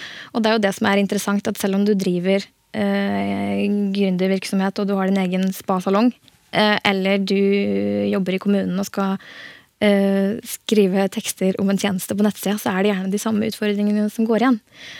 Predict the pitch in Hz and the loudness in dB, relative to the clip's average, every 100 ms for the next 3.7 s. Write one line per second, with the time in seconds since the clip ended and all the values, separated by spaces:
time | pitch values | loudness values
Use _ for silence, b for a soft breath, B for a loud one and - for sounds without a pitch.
0 | B - 233 214 208 208 202 _ _ B | B -4 2 4 4 2 -2 _ _ B
1 | B B B B B _ _ 233 233 220 | B B B B B _ _ 2 4 4
2 | 214 214 202 202 202 208 214 208 196 196 | 2 2 2 2 2 2 4 4 2 0
3 | 202 196 202 190 190 - | 0 2 0 0 -2 0